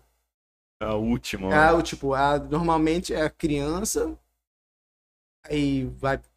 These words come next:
Speaker 2: por faixa, aí vai indo por faixa depois. Vai as crianças, tudo.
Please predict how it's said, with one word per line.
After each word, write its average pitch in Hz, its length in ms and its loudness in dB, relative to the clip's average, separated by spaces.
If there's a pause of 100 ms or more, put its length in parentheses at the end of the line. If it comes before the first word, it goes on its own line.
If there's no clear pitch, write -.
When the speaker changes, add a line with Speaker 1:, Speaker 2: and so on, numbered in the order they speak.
(240)
Speaker 2:
por 135 180 -4
faixa, 143 500 -2 (160)
aí 139 140 0
vai 156 220 2
indo 156 120 0
por 190 140 -2
faixa 175 320 0
depois. 151 460 -2
Vai 127 200 -6
as - 120 -8
crianças, 147 460 -2
tudo. 330 400 0